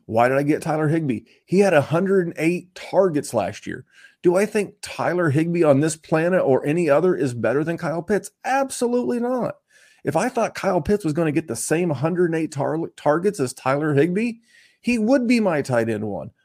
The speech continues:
The problem is he's not. That's my frustration. He is very, very good at football. He's in a very, very bad situation. You're hoping for some touchdown upside.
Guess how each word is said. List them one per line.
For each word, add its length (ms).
The 80
problem 680
is 140
he's 200
not. 360
That's 460
my 140
frustration. 880
He 160
is 260
very, 480
very 300
good 180
at 140
football. 580
He's 200
in 80
a 60
very, 520
very 280
bad 320
situation. 640
You're 120
hoping 340
for 100
some 220
touchdown 560
upside. 500